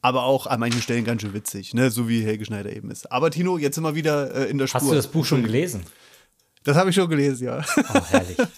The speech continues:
Speaker 1: <laughs> Auf der Zugfahrt, auf der Zugfahrt. Das hat auch nur hundertachtzig Seiten und es ist groß geschrieben.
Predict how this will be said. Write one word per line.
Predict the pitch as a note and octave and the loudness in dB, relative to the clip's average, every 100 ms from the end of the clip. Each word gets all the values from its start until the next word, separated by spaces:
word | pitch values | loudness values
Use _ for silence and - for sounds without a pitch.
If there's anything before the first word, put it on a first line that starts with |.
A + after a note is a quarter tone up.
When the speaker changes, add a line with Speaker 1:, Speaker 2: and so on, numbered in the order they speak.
| - F3 | -8 -6
Speaker 1:
<laughs> | - B3+ - G#3 | -6 -6 -6 -6
Auf | C#3 | -4
der | - - | -2 -2
Zugfahrt, | - E3 - G2+ G#2 - - - G#2+ G#2 | -2 -6 -6 -6 -6 -10 -16 -20 -18 -14
auf | G#2 | -12
der | A2+ G#2 | -10 -12
Zugfahrt. | - C3+ F#2 F#2 _ - - | -8 -6 -6 -10 _ -20 -6
Das | B2 | 2
hat | D3 F3 | 4 4
auch | E3 | 4
nur | D#3+ | 4
hundertachtzig | D#3 D#3+ C3 C#3 B2 | 4 4 4 2 0
Seiten | A2+ A2+ B2 A#2+ | 0 0 0 -2
und | A#2 | -8
es | A2+ | -6
ist | - | -4
groß | C3 C3 | 0 0
geschrieben. | - A2+ A#2+ G#2+ G#2 | -2 -8 -6 -8 -10